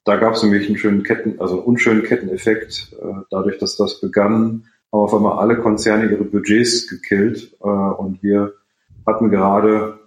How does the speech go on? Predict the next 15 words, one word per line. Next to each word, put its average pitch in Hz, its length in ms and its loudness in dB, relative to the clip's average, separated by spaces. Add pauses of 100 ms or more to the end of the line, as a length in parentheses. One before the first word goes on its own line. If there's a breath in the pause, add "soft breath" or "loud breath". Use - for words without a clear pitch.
ja, 95 260 -8
fast - 400 -8
ein 101 40 -4
Dreivierteljahr 101 600 2
ein 101 80 0
sehr, 104 220 2
sehr 101 160 2
erfolgreiches 101 640 -2
Projekt - 360 0
mit 104 140 -12
einem 101 180 -6
dax - 320 -12
dreißig 101 360 -4
Konzern 110 440 0
gemacht, 107 320 0